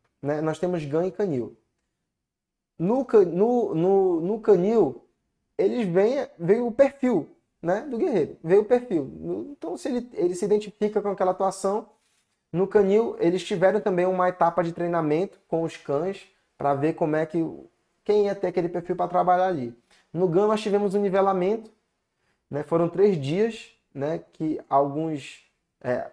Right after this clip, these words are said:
alguns conseguiram, teve gente que não conseguiu, né, se passar por essa etapa lá, e foi feito esse nivelamento. Tudo indica que no próximo concurso, quando entrar os cento e cinquenta, vai ter um curso de fato especializado.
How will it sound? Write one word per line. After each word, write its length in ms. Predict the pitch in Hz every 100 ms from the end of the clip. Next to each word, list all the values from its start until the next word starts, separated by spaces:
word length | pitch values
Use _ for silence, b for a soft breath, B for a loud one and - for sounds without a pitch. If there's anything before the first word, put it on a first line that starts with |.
| _
alguns 260 | - 127 147
conseguiram, 440 | - 151 165 196
teve 280 | 208 - 170
gente 200 | 165 160
que 60 | 165
não 120 | 160
conseguiu, 680 | 160 156 185 156 190 214 - _ _ -
né, 240 | 143 170
se 180 | 170 -
passar 640 | - 147 - 143 - _
por 140 | - 139
essa 220 | 131 160
etapa 340 | - 151 160
lá, 400 | 151 165 233 b b b b b _
e 300 | 202 220 269
foi 200 | - 254
feito 160 | 254 254
esse 120 | 254
nivelamento. 640 | 254 247 285 247 165 143 -
Tudo 200 | - 233
indica 560 | 240 175 175 247 - - _ _
que 260 | 135 131 -
no 160 | 147
próximo 500 | 151 160 175 233 220
concurso, 420 | 196 165 - 175 -
quando 200 | 151 151
entrar 400 | 143 151 160 151
os 120 | 127
cento 200 | - 139
e 40 |
cinquenta, 500 | 139 147 - 151 165 180 b b b
vai 120 | 139
ter 100 | 196
um 60 | 196
curso 280 | 196 202
de 80 | 190
fato 340 | 202 185 202 208
especializado. 880 | - 226 220 226 240 190 147 117